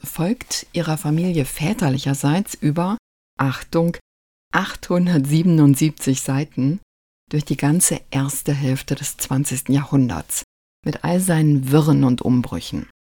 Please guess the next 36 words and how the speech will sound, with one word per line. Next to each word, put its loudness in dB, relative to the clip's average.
Horáčková -2
blickt 0
dabei 0
wie 4
durch 2
ein 2
Kaleidoskop 2
auf -2
die -2
großen 0
historischen 0
Ereignisse -2
und 4
macht 2
den 4
Alltag 2
dieser 0
Zeit -2
mit -2
ganz -2
vielen 0
Facetten -4
sichtbar. -6
Und 2
sie 0
zeigt 0
auch, -2
wie -2
kein 0
Leben 2
von 0
den 4
historischen -2
Ereignissen -2
unberührt -2
bleibt. -12